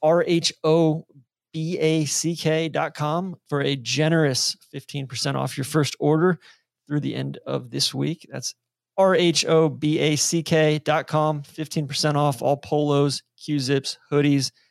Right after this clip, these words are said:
tees, et cetera, with code trap, T R A P. Uh, really, really thankful and grateful for,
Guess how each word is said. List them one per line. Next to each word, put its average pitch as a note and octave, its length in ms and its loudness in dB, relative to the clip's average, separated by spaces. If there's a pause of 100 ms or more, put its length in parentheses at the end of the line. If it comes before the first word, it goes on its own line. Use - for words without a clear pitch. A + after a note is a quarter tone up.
(360)
tees, D#3 500 6
et D3 80 -8
cetera, D#3 640 4 (400)
with C#3 340 -8
code C#3+ 400 0 (100)
trap, - 540 -4 (160)
T D3+ 220 -4
R C#3+ 240 2
A D3 220 -2
P. C#3 460 -4 (400)
Uh, B2+ 360 -4
really, D3 300 0
really C#3+ 400 0 (240)
thankful C#3+ 480 -4
and C3 120 -8
grateful B2+ 440 -6
for, C3 200 -10